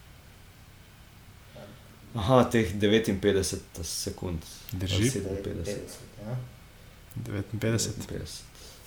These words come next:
Speaker 3: To se bo kar ena od manjših razlik, no. To
Speaker 1: Ja, mislim, da kar pri vrhu.
Speaker 3: Mislim, tam.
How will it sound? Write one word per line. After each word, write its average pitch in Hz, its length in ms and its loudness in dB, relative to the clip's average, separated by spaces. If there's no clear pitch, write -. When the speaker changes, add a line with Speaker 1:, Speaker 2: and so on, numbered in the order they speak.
Speaker 3:
To 113 140 -6
se 107 160 -2
bo 107 140 2
kar 135 220 4
ena 123 220 12
od 123 100 10
manjših 123 420 8
razlik, 92 400 -2
no. 98 160 -4
To - 300 -2
Speaker 1:
Ja, 120 500 12
mislim, 107 320 2
da 110 100 8
kar 139 160 8
pri 147 180 10
vrhu. 139 420 6
Speaker 3:
Mislim, - 280 -14
tam. 117 180 -4